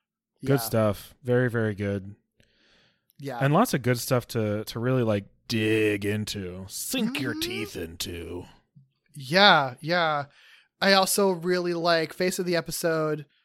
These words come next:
Speaker 2: uh, I really like Harry going over with the bo-, eyeshadow. <laughs> Uh, his, his,
Speaker 1: <laughs>
Speaker 2: his fully goblin face is so fucking good. We talked about it already at
Speaker 1: Yeah,
Speaker 2: length,
Speaker 1: it's
Speaker 2: honestly.
Speaker 1: unsettling 'cause it's like,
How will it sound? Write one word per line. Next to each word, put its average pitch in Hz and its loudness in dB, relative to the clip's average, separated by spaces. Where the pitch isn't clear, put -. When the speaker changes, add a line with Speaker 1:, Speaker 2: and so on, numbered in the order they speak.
Speaker 2:
uh, 156 2
I 151 -4
really 180 -2
like 190 -2
Harry 190 0
going 170 0
over 175 -2
with 180 -6
the 165 -12
bo-, 170 0
eyeshadow. 156 -2
<laughs> - -20
Uh, 165 6
his, 175 4
his, 208 10
Speaker 1:
<laughs> - -
Speaker 2:
his 202 4
fully 233 8
goblin 185 6
face 151 2
is 160 -2
so 180 2
fucking 170 0
good. 139 -2
We 151 -2
talked 175 0
about 131 -6
it 123 -12
already 127 -4
at 131 8
Speaker 1:
Yeah, 113 4
Speaker 2:
length, 113 -6
Speaker 1:
it's 190 2
Speaker 2:
honestly. 359 2
Speaker 1:
unsettling 139 2
'cause 180 0
it's 214 -2
like, 247 2